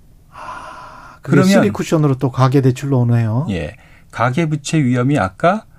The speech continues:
Speaker 2: 높다고 말씀을 드렸는데
Speaker 1: 예.
Speaker 2: 이게 더 높아지는 문제가 발생하는 거예요. 그래서 결과론적으로는 이러든 저러든 또다시 가계부채 위험으로 연결이 돼요.
Speaker 1: 근데 이 상황에서 지금 자산 가격이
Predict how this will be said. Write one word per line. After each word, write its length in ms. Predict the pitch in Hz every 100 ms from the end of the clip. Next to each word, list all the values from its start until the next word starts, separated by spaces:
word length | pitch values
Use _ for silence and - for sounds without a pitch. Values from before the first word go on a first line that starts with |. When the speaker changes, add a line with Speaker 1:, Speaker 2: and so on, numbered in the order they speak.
| _ -
Speaker 2:
높다고 360 | 127 127 160 143
말씀을 340 | 107 - 110
드렸는데 580 | 104 98 90 85 90 120
Speaker 1:
예. 280 | 160 127 135 - _ -
Speaker 2:
이게 200 | 113 127
더 380 | 101 117 139 147 - _ -
높아지는 520 | 123 135 185 160 135 113
문제가 320 | 90 87 90
발생하는 520 | 90 - 95 95 92
거예요. 240 | 92 - - - -
그래서 500 | - 120 104 - 143 - - - -
결과론적으로는 1300 | - 107 143 190 185 160 143 123 113 113 147 98 87 - - _ _ _ -
이러든 360 | 127 175 175
저러든 640 | 156 127 123 113 127 90 92 _ -
또다시 400 | 233 226 214 214
가계부채 560 | 104 101 120 107 -
위험으로 380 | 101 95 90 104
연결이 400 | 80 95 98 92
돼요. 180 | - 85 - - - - - - - - - - - - - -
Speaker 1:
근데 280 | - 220 233
이 140 | 151
상황에서 560 | 143 196 214 202 180 160
지금 180 | 147 135
자산 360 | 127 143 180
가격이 1500 | - 170 151 156 143 135 127 120 113 180 214 214 208 180 135